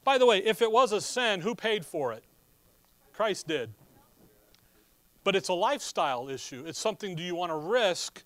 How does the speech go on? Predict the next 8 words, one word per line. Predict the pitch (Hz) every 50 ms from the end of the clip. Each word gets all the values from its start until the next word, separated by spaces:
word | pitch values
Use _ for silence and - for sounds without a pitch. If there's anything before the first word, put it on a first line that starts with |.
| _ _ _ -
not | 170 180 190 185 165
being | 147 180 185 180 175 170 160 143 - _ _ _ _ -
clear | - 175 160 151 147
thinking? | 139 - - - - 165 139 123 - 113 95 90 _ - - - - - _ _ _ - -
Uh, | 160 156 151
Genesis | 135 147 214 220 170 - 190 147
nineteen | 196 202 208 196 - - 202 180
thirty-two. | - 202 185 180 170 - - 175 139 104